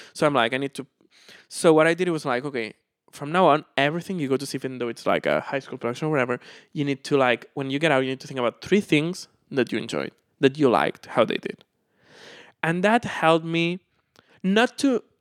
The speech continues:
not to see the bad things, not to, not to see what they're doing, what, I'm, I'm not, I'm not gonna say bad things, like, what, the things that I would have done different, or the things that I didn't like,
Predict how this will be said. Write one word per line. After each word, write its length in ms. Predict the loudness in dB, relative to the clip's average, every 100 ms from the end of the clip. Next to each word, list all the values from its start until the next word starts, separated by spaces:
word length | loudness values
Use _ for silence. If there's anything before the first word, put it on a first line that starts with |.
| _ _
not 340 | -2 0 0 0
to 140 | -4
see 200 | -2 -4
the 140 | -2
bad 340 | 0 2 0 -2
things, 480 | -8 -8 -10 -16 -18 _ _ _ _ _ _ _ _
not 280 | -2 -2 0
to, 80 | 0
not 200 | 2 0
to 60 | -2
see 200 | -2 0
what 180 | 2 0
they're 160 | -4
doing, 320 | -4 -8 -8 -12
what, 340 | -2 0 0 -6 _ _ _ _ -2
I'm, 240 | 0 -2 -4
I'm 160 | -2 0
not, 160 | 0
I'm 160 | 2 2
not 140 | 0
gonna 100 | -2
say 160 | -4 -2
bad 160 | -4 -4
things, 220 | -10 -10
like, 200 | -12 -14 -20 -20 _ _
what, 360 | 2 2 2 -4
the 60 |
things 220 | -4 -2
that 60 | 0
I 40 |
would 120 | 2 2
have 120 | 2
done 180 | -2 0
different, 480 | -4 -4 -4 -8 _ _ _ _ _ _ _ -2
or 140 | 0 2
the 80 | 2
things 220 | 0 0
that 80 | 0
I 60 |
didn't 300 | 0 -6 -6
like, 320 | -8 -8 -10